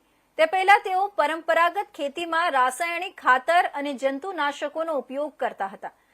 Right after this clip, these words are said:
જેનાથી ખેતીનો ખર્ચ વધુ થતો હતો અને જમીનની ફળદ્રુપતા ઘટતી જતી હતી. શારદાબેને પ્રાકૃતિક ખેતી અપનાવવાનો નિર્ણય લીધા બાદ ઘરની દેશી ગાયના છાણ અને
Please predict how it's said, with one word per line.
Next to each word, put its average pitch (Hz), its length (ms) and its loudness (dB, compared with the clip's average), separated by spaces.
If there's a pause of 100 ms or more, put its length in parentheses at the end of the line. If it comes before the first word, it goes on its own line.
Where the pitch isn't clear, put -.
(280)
જેનાથી 370 540 0
ખેતીનો 359 540 -4
ખર્ચ 330 480 0
વધુ 269 280 -2
થતો 240 300 -2
હતો - 260 -12 (300)
અને 277 300 2
જમીનની 311 500 -4
ફળદ્રુપતા 311 680 2
ઘટતી 262 400 -4
જતી 240 320 -2
હતી. - 220 -16 (560)
શારદાબેને 370 640 8
પ્રાકૃતિક 339 600 2
ખેતી 349 280 -4
અપનાવવાનો 311 540 0
નિર્ણય 285 380 0
લીધા 302 280 0
બાદ 294 340 6
ઘરની 294 400 -4
દેશી 269 440 -6
ગાયના 285 420 2
છાણ 294 400 -2
અને 277 180 -4